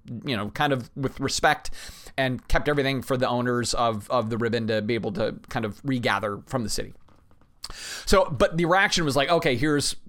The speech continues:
like, vandalism that happened," right? Initially. And so then everything just kind of blew up on social media, and, and there was that kind of thing. And part of that is 'cause there has been vandalism of, uh, pride monuments or pride,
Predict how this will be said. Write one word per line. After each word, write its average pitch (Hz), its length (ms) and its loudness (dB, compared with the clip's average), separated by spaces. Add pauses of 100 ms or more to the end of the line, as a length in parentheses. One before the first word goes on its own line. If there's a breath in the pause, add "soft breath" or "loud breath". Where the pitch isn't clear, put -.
(100)
like, 135 180 0
vandalism 110 760 -4
that 120 120 0
happened," 104 320 0
right? 110 220 0
Initially. 160 420 2
And 170 80 0
so 208 120 2
then 233 120 2
everything 196 300 2
just 160 140 2
kind 160 120 2
of 113 60 2
blew 123 160 2
up 127 80 0
on 131 100 2
social 123 280 -2
media, 113 420 0
and, 117 220 -2
and 120 120 -2
there 113 80 0
was 110 100 -2
that 117 120 0
kind 113 100 -2
of 107 60 -2
thing. 175 240 2 (260 loud breath)
And 202 120 2
part 277 120 6
of 269 60 6
that 170 140 8
is 151 100 2
'cause 165 160 2
there 165 120 4
has 180 340 2
been 147 260 2
vandalism 123 800 0
of, 123 440 2 (360 loud breath)
uh, 110 320 4 (320)
pride 151 600 6
monuments 165 720 2
or 127 200 2
pride, 131 840 4